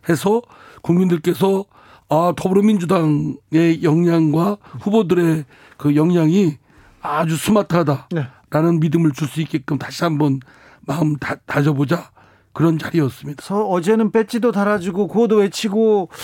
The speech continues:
Speaker 2: 참 그 화면은 좋았습니다. 화-, 핵-, 화기애애했는데 원팀 협약식 이후에 민주당이 티비 토론을 열었어요. 좀
Speaker 1: 네.
Speaker 2: 어땠습니까?
Speaker 1: 저는 그 자리에 있었거든요.
Speaker 2: 네.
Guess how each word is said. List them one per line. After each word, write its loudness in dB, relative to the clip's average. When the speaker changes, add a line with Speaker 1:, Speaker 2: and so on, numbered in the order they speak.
Speaker 2:
참 0
그 0
화면은 2
좋았습니다. 0
화-, -2
핵-, -6
화기애애했는데 0
원팀 2
협약식 -4
이후에 0
민주당이 -2
티비 0
토론을 0
열었어요. -2
좀 -2
Speaker 1:
네. 4
Speaker 2:
어땠습니까? -4
Speaker 1:
저는 2
그 -4
자리에 2
있었거든요. 0
Speaker 2:
네. -4